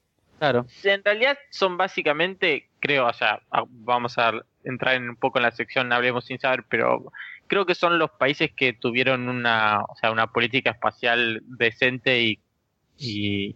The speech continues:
Speaker 2: y seria durante muchos años y cayeron en, en la idea de la, de la estación espacial.
Speaker 1: Ok.
Speaker 2: Se usa para fines científicos y, y bocha.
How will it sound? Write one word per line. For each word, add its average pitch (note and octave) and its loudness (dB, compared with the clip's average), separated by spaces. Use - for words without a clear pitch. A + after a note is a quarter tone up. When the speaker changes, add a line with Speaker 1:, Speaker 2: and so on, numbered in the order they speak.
Speaker 2:
y B2 2
seria C3+ 2
durante G#2+ -2
muchos A#2 -4
años C3+ 0
y G2+ -14
cayeron A2+ -4
en, G#2 -4
en B2+ -4
la G#2+ 2
idea A2 0
de G#2 2
la, G2+ 0
de A#2 -4
la A2 2
estación B2 -2
espacial. A#2+ -4
Speaker 1:
Ok. D#3 0
Speaker 2:
Se C#3+ 2
usa C3+ 0
para G#2+ 0
fines A#2 -2
científicos A#2+ 0
y, G#2+ -8
y A#2+ -2
bocha. A2+ 2